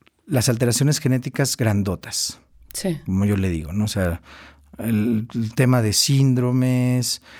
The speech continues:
Speaker 1: de saber si tu embrión tiene buena información genética, de si nosotros tenemos una alteración genética diagnosticada,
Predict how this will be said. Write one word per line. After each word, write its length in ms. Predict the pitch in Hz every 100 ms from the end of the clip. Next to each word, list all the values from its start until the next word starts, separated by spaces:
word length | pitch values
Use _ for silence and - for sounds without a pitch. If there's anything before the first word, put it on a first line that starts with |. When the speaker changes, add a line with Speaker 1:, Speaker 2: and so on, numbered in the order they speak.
| - -
Speaker 1:
de 80 | 110
saber 260 | 113 113
si 140 | 107 117
tu 100 | 113
embrión 400 | 104 110 113 117
tiene 220 | 120 110
buena 240 | 107 107
información 500 | 107 104 104 101 107
genética, 880 | 101 107 113 123 113 120 120 117 113 113 - - - _
de 180 | - 104
si 160 | - 107
nosotros 340 | 101 113 120
tenemos 240 | 117 113 113
una 100 | 117
alteración 420 | 110 101 113 110
genética 460 | 107 107 110 113 107
diagnosticada, 840 | 101 101 - 107 117 113 113